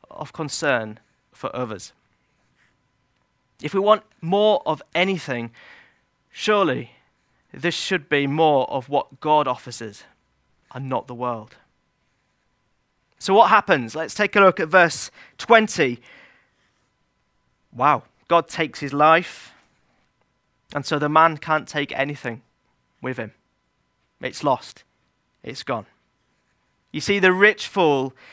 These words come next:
he tried to take everything and got nothing. This isn't the way. Jesus, he gave up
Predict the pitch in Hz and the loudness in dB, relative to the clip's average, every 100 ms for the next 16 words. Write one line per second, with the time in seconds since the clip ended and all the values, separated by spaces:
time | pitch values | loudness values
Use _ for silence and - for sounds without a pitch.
0 | - 214 - 226 208 208 - 208 190 - | -8 -6 2 4 4 2 -2 0 0 -4
1 | - 220 214 185 170 135 127 127 _ _ | 2 4 4 -2 -2 -2 -2 -8 _ _
2 | _ - 170 156 175 165 - - - _ | _ 2 2 2 4 4 4 -6 -20 _
3 | _ _ 135 143 - 113 104 _ _ _ | _ _ 0 0 0 -10 -12 _ _ _
4 | _ _ _ _ _ _ _ _ _ _ | _ _ _ _ _ _ _ _ _ _
5 | _ _ _ _ _ - 233 - 202 196 | _ _ _ _ _ -12 -12 -10 -10 -8
6 | 170 135 127 113 101 165 _ _ _ _ | -8 -8 -10 -10 -12 -14 _ _ _ _
7 | _ _ _ _ _ _ _ _ _ _ | _ _ _ _ _ _ _ _ _ _
8 | _ _ _ _ _ _ _ _ - 202 | _ _ _ _ _ _ _ _ -12 -8
9 | 220 175 - - - - _ _ _ _ | -8 -8 -12 -14 -20 -20 _ _ _ _
10 | _ _ 190 196 - 202 208 214 - _ | _ _ -6 -6 2 2 4 0 -6 _
11 | 180 165 - | 0 0 -4